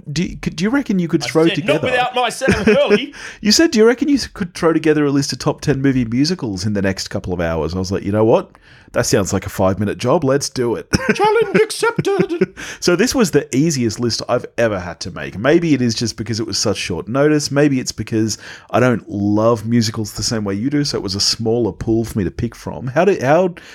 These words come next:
Speaker 1: how did you go with this on sh-, such short notice?
Speaker 2: I did it basically off the top of my head. I di-,
Speaker 1: Yeah.
Speaker 2: I did, um, I, like, I did my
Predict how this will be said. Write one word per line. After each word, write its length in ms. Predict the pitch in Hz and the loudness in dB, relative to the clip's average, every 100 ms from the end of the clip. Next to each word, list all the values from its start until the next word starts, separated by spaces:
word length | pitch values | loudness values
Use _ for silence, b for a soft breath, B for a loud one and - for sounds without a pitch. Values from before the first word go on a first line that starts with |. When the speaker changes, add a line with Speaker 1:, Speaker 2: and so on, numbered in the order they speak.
| B | B
Speaker 1:
how 120 | 127 | 2
did 180 | 262 151 | 2 2
you 100 | 147 | 2
go 160 | 208 214 | 4 4
with 160 | 127 98 | 2 0
this 180 | 104 113 | 0 0
on 100 | 101 | -4
sh-, 160 | - - - | -6 -8 -6
such 280 | - 98 | -6 -6
short 320 | - - 101 92 | -6 -6 -6 -6
notice? 500 | 87 - - - - b b b - B B B B B B _ _ _ _ _ _ _ - | -10 -10 -10 -10 -12 b b b -18 B B B B B B _ _ _ _ _ _ _ 0
Speaker 2:
I 320 | 147 160 160 - _ _ _ _ _ | 2 2 0 -12 _ _ _ _ _
did 160 | 180 202 | 2 4
it 220 | 277 127 | 2 0
basically 480 | 139 165 - 202 165 | 0 0 -2 -2 0
off 120 | 135 | 0
the 60 | 127 | -2
top 140 | 127 117 | -4 -2
of 40 | |
my 80 | 110 | -2
head. 280 | 107 85 - - - | -2 -4 -8 -8 -2
I 80 | 123 | 0
di-, 180 | 113 | 0
Speaker 1:
Yeah. 100 | 107 | 0
Speaker 2:
I 60 | 123 | 0
did, 300 | 127 151 147 - - - 123 | 2 0 0 -4 -8 -8 -2
um, 320 | 117 113 110 | 0 0 -4
I, 80 | 107 | -6
like, 140 | 123 117 | -4 -2
I 40 | |
did 280 | 113 135 135 | 0 0 2
my 260 | 127 107 | 2 2